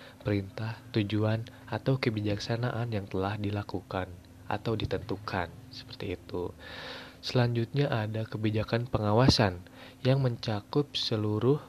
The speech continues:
proses penyelenggaraan kegiatan yang dimulai dari perumusan, penyusunan rencana dan program, pelaksanaan sampai dengan penilaian terhadap manfaat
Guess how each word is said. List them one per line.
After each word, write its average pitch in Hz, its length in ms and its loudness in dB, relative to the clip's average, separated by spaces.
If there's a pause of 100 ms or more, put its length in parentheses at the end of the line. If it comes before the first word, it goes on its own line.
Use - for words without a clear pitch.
proses 110 640 2
penyelenggaraan 104 880 2
kegiatan 98 640 2 (560)
yang 131 240 6
dimulai 107 480 4
dari 101 240 2
perumusan, 120 720 2 (400)
penyusunan 123 500 2
rencana 104 460 2
dan 95 100 -4
program, 110 640 2 (400)
pelaksanaan 113 720 4
sampai 123 560 4
dengan 101 480 0
penilaian 104 560 2
terhadap 101 400 -2
manfaat 101 640 2